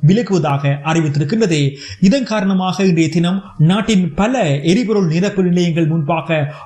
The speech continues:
வாகனங்கள் வரிசையில் நின்றதை காணக்கூடியதாக இருந்தது. எதிர்வரும் காலங்களில் எரிபொருள் தடைப்படும் என்ற அபாயத்திலே அவர்கள் இந்த எரிபொருளை அதிகமாக நிரப்பிக் கொள்வதற்கு ஆர்வம் செலுத்தியதை காணக்கூடியதாக இருந்தது. சற்று நேரத்துக்கு முன்னர்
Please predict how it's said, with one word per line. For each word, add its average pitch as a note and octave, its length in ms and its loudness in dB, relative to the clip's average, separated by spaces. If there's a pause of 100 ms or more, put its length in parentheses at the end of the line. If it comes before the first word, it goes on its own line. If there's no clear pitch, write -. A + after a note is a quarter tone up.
(140)
வாகனங்கள் F3+ 560 0
வரிசையில் F#3+ 500 0
நின்றதை D#3 320 0 (200)
காணக்கூடியதாக E3+ 640 0
இருந்தது. F3 380 0 (480)
எதிர்வரும் F#3 420 2
காலங்களில் G3 460 0
எரிபொருள் E3+ 420 2 (480)
தடைப்படும் G#3 500 2
என்ற F3 260 -2
அபாயத்திலே E3 640 0
அவர்கள் D3+ 440 -2 (100)
இந்த E3 220 2 (420)
எரிபொருளை F#3 540 2 (180)
அதிகமாக F3 580 0
நிரப்பிக் F3+ 340 0
கொள்வதற்கு D#3+ 480 0 (140)
ஆர்வம் F#3 400 0
செலுத்தியதை D3+ 400 0
காணக்கூடியதாக D3 640 0
இருந்தது. F#3 300 0
சற்று - 240 -2
நேரத்துக்கு A3 400 0
முன்னர் F3 320 2